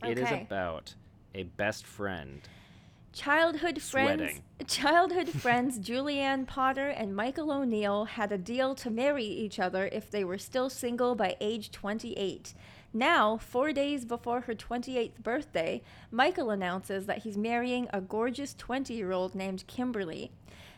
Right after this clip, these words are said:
Speaker 2: Suddenly realizing that she's actually in love with him, Julianne vows to stop the wedding at all costs. However, when she is appointed maid of honor, things get even more complex.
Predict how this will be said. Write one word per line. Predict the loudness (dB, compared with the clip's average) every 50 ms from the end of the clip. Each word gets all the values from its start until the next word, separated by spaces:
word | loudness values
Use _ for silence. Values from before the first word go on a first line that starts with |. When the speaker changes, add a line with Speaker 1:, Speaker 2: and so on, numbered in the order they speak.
| -20 -6
Speaker 2:
Suddenly | 0 2 2 2 2 2 0 0 0
realizing | 2 0 2 2 4 4 6 4 4 2 2 0 0
that | 0 -2 -2
she's | -2 -4 -4 -4 -2
actually | 0 0 0 -2 -4 -6 -4 -2 0 0 0
in | -2 -2 0
love | 0 0 0 0 0
with | -2 -2 0
him, | -2 -2 0 0 -2 -4 -6 -8 -10
Julianne | -8 -4 -2 -2 0 0 0 2 2 2 2 2 0
vows | 0 2 2 2 2 0 -2 -4 -4
to | -6 -8
stop | -6 -4 -2 0 0 0 0 -2 -4
the | -2
wedding | 2 2 4 4 4 2 0 0 -2
at | -4 -4 -2
all | 0 0 0 0
costs. | 0 -4 -6 -2 -2 -2 -2 -2 -6 -12 -18 -18 -16 -16 -16 -18 -20 -20 -10 -2
However, | 0 2 4 4 4 4 2 0 -2 -2 -4 -6 -12 -20 -18 -10 -6
when | -4 -4 -2
she | -2 -2 -2 -2
is | -2 -2
appointed | -4 -6 -2 -2 0 0 0 0 -2 -2
maid | 0 0 0 0 2 0
of | 0 -2 -4 -4
honor, | 0 2 2 2 2 0 -2 -4 -4 -6 -12 -18
things | -8 -2 0 2 2 2 0 -2 -4 -4 -4
get | -4 -4 -4 -4 -8 -12 -10
even | -6 -6 -4 -4 -2 -2 -2 0 0
more | 0 0 2 2 0 0 -2
complex. | -4 -6 -6 -4 -4 -4 -6 -8 -6 -4 -4 -4 -4 -8 -16 -18 -18 -18 -16 -18 -18